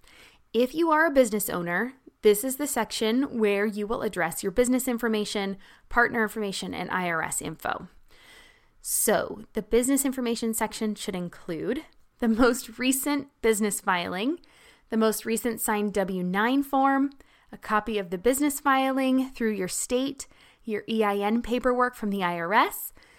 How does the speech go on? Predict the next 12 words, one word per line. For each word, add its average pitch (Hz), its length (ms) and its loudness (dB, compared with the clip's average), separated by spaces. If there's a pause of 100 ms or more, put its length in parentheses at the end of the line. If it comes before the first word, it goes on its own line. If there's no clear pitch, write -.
(220)
the - 100 -6
contact 311 480 0
information 285 600 0
for - 280 -4
any 285 220 0
business 254 340 0
partners 240 520 -2
or 202 120 -2
investors 277 520 -2
that 269 120 -4
you 262 120 -2
have, 233 480 2